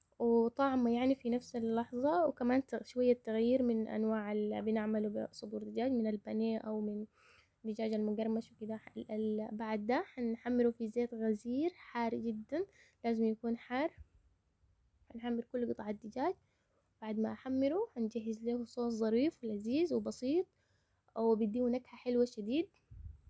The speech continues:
تعالوا أوريكم الدجاج بعد ما يتحمر طلع عليه كيف، مقرمش شديد من برا وطري جدًا من جوا،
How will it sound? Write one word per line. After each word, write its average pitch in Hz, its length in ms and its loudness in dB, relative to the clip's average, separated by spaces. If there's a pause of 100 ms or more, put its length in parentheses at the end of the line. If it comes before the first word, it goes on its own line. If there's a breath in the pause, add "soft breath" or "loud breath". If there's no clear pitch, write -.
(140)
تعالوا 233 480 -4
أوريكم 233 480 -2
الدجاج 233 380 -2
بعد 226 240 -6
ما 214 120 -4
يتحمر 254 640 -4 (220)
طلع 214 180 -8
عليه 214 260 -2
كيف، 220 220 -6 (480 soft breath)
مقرمش 240 460 4
شديد 226 480 -4
من 208 220 -2
برا 240 420 2
وطري 240 340 -2
جدًا 240 400 0
من 240 280 0
جوا، 214 260 -2